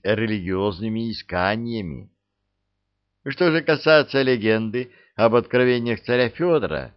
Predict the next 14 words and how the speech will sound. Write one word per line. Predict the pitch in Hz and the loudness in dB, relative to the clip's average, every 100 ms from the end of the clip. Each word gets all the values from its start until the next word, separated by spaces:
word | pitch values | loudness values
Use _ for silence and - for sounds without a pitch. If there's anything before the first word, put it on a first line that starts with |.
| _ | _
как | 113 107 | -2 -2
ни | 101 104 | -2 -8
странно, | 87 - 143 147 127 82 65 - _ _ _ _ _ _ _ | -8 -4 -2 0 -2 -8 -10 -12 _ _ _ _ _ _ _
она | 135 165 190 | -2 2 2
имела | 180 180 170 | 2 2 2
широкое | - 160 160 151 147 | 2 2 2 2 0
распространение | 135 - 131 127 - 127 135 143 135 131 127 120 _ _ | 0 -2 -6 -6 0 0 0 -2 -6 -6 -6 -6 _ _
даже | 110 139 131 143 | 0 2 2 0
в | - | -2
среде | 135 143 135 | -6 -4 -2
учёных, | 147 143 90 67 60 - _ _ _ _ _ _ _ | -4 -4 -6 -6 -10 -20 _ _ _ _ _ _ _
в | - | -2
которой | 120 143 147 123 | 2 4 4 4
поддерживалась | 127 92 82 110 123 156 185 139 - | 0 0 2 4 4 2 2 0 0